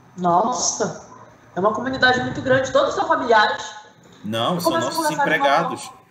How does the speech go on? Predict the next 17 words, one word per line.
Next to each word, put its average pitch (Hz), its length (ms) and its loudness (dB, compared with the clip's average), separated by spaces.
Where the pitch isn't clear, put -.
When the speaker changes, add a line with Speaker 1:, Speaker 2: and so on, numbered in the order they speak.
Speaker 1:
Nossa, 262 380 -6
todos 277 340 -6
esses, 269 300 -2
vocês 294 260 -6
conseguiram 277 500 -2
eles 277 220 0
onde? 339 260 -2
Aqui 277 200 -8
mesmo 359 240 -8
na 254 160 4
ilha 285 300 0
ou 427 80 -4
vocês - 460 -8
trouxeram 233 460 2
lá 220 140 4
da 202 320 2
Belém? 190 360 -2